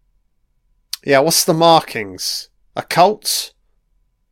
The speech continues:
Oh, here we go. What is it? So she's gonna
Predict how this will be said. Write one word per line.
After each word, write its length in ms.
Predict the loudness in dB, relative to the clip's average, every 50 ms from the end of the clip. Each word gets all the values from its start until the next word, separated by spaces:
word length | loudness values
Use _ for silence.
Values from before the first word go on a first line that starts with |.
| _ _ _ _ _ _ _ _ _ _ _ _ _ _ _ _ _ _ _ _ _ _ _ _ _ _ _ 2
Oh, 340 | 6 6 8 8 8 6 6
here 160 | 6 6 4
we 140 | 2 0 -4
go. 400 | _ -2 0 2 2 2 2 2
What 200 | 2 2 2 0
is 200 | -2 -2 -2 -2
it? 200 | -2 -2 -4 _ _ _ _ _ _ _ _ _ _ _ _ _ _ _ _ _ _ _ _ _
So 320 | -16 -14 -14 -12 -12 -10
she's 260 | -8 -8 -8 -8 -4
gonna 580 | -2 0 2 4 4 6 8 8 6 6 2